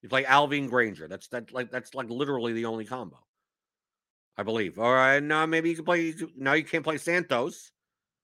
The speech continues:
because that would, that would stack against. Yeah, if we run, if we run this, it's gonna just give me one lineup, right?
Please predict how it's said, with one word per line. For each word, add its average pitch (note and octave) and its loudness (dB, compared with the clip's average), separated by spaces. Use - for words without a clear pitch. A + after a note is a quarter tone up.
because G#2 -4
that A#2 2
would, A#2 -6
that B2+ 4
would C#3 -4
stack G2+ -2
against. A2+ -6
Yeah, A#3 -2
if F3 -14
we B2 -6
run, B2+ -2
if C#3 -4
we E3 -2
run C#3+ 0
this, G#2 -4
it's G#2 -16
gonna A#2+ -6
just A2 -12
give A#2+ -6
me A#2+ -4
one A2+ -4
lineup, B2 -8
right? G#2 -12